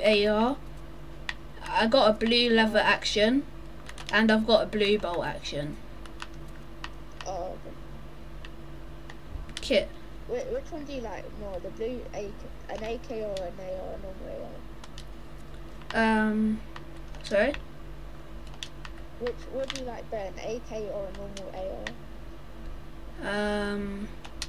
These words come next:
Speaker 1: a normal A R. Okay, I've got a gold,
Speaker 2: Oh,
Speaker 1: I've got a gold lever action.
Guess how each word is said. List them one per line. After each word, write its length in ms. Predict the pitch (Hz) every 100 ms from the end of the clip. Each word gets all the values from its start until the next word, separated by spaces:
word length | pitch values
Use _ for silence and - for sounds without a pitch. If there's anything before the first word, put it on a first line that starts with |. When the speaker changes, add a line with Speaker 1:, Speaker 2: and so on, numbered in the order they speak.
| - - - - - - - - - - - - - - - - - - - - - - - - -
Speaker 1:
a 80 | 208
normal 380 | 214 214 196 160
A 180 | 175 180
R. 240 | 180 185 - -
Okay, 160 | 220 254
I've 160 | 226
got 180 | 262 285
a 60 | 226 -
gold, 400 | 240 247 233 -
Speaker 2:
Oh, 320 | - - -
Speaker 1:
I've 100 | 214
got 200 | 294 202
a 20 |
gold 300 | 220 240 226
lever 260 | 214 220 -
action. 600 | - - - 208 202 277